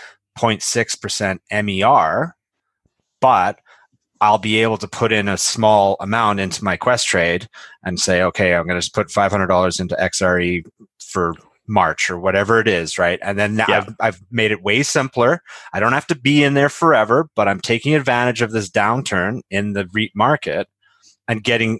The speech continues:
Speaker 1: in there and hoping that, I don't know which one's gonna recover first. And that's one of the big things too, is, like, I, I have no problem with what I hold. I'm gonna keep those ones, but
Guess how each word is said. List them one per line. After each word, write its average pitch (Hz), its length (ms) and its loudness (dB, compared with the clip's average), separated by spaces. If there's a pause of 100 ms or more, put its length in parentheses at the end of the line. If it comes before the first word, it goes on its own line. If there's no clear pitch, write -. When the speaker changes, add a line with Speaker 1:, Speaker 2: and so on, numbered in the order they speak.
(160)
Speaker 1:
in 131 260 2
there - 340 -4
and 92 160 -10
hoping 110 380 0
that, 98 220 0
I 104 100 2
don't 170 160 2
know 180 100 4
which 147 300 2
one's 143 180 0
gonna 117 200 0
recover 107 420 0
first. - 480 -2
And 92 100 -8
that's 123 220 -2
one 131 120 2
of 113 60 -2
the 110 80 -2
big 98 220 -2
things 87 300 -10
too, 139 260 2
is, 85 160 -4
like, 87 220 -4 (720)
I, 131 120 2
I 127 120 2
have 123 180 -4
no 131 180 2
problem 165 360 2
with 139 160 0
what 139 120 4
I 117 100 4
hold. 113 340 2
I'm 104 140 0
gonna 98 140 -2
keep - 280 -6
those 95 280 0
ones, 87 460 -8 (460)
but 110 240 2